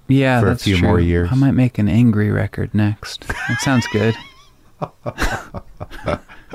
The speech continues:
Speaker 1: It does. It does. Sounds, like, creatively fun. <laughs>
Speaker 2: Well, you didn't experience that?
Speaker 1: Oh, sure. Yeah. I think, I mean, we had a year of pre-grieving before she died.
Speaker 2: That's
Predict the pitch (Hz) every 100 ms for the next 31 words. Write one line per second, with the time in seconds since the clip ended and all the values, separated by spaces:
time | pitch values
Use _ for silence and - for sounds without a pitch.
0 | - - 127 156 165 123 107 127 113 127
1 | 160 143 127 127 120 - - - - -
2 | - 117 113 117 117 110 104 104 104 -
3 | 101 107 104 104 _ _ _ - - -
4 | 165 - - _ - 143 147 135 131 143
5 | 135 127 139 135 143 - 143 139 - _
6 | - - 185 160 - 117 117 110 - 120
7 | 117 117 131 196 175 160 170 170 151 -
8 | - - - - - - - _ - -
9 | _ _ - 85 - _ - 151 156 170
10 | 170 156 - - - - - 139 139 143
11 | 151 151 117 90 - 160 131 117 107 101
12 | 101 104 - 120 135 131 - 110 107 101
13 | 101 - - 110